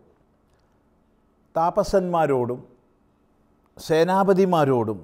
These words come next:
വീരന്മാരായ മറ്റ് മേദിനീപാലന്മാരോടും, രാജാക്കന്മാരോടും, പ്ലവംഗകുലാധിപന്മാരോടും,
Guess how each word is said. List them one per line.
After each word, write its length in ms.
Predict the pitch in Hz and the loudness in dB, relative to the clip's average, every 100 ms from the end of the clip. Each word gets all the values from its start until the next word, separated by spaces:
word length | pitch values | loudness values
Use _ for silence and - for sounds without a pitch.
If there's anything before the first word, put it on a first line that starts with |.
| - _ _ _ _ _ _ _ _ _ - | -20 _ _ _ _ _ _ _ _ _ -6
വീരന്മാരായ 800 | 170 208 226 220 208 202 190 190 185 | 0 2 0 0 2 4 4 4 0
മറ്റ് 260 | 151 - 196 | -4 -4 -4
മേദിനീപാലന്മാരോടും, 1500 | 170 156 160 175 185 180 170 160 151 139 131 123 117 110 113 | -2 -2 0 0 0 0 2 2 0 -2 -2 0 -2 -4 -4
രാജാക്കന്മാരോടും, 1000 | 135 143 147 147 127 123 117 110 117 147 - _ _ _ _ _ _ _ _ _ _ _ _ _ _ _ _ - | 0 4 4 4 -2 -2 -2 -2 -6 -12 -20 _ _ _ _ _ _ _ _ _ _ _ _ _ _ _ _ -4
പ്ലവംഗകുലാധിപന്മാരോടും, 1700 | 160 165 185 208 220 233 220 202 190 170 165 160 151 139 123 113 101 | 0 2 2 0 -2 0 2 4 4 2 0 -2 -2 -2 -4 -8 -12